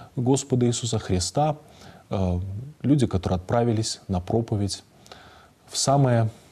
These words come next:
первое время после того, как Господь воскрес.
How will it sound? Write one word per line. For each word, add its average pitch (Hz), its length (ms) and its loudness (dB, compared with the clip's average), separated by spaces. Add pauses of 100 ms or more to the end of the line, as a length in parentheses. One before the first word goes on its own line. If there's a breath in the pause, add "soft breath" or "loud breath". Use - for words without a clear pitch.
(320 loud breath)
первое 90 420 2
время 120 480 2 (340)
после 143 240 -2
того, 104 180 -2
как 101 140 -2
Господь 92 420 -4 (240 loud breath)
воскрес. - 600 -6